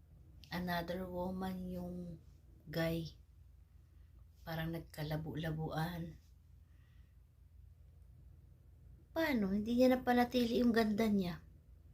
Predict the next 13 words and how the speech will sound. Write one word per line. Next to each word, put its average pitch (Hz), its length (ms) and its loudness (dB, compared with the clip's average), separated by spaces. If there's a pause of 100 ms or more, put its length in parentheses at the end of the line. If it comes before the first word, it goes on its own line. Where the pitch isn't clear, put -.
(360)
Tingnan 185 240 -4
mo 175 160 -2
ko 170 160 -6
ngayon. 151 320 -4 (1040)
Panatili 165 640 -4
ko - 80 -12
yung 208 160 -2
ganda 156 400 0
ko. 151 240 -8 (800)
Kaya 151 400 -2
kayong 156 320 -2
mga 185 320 0
nanay, 165 640 -6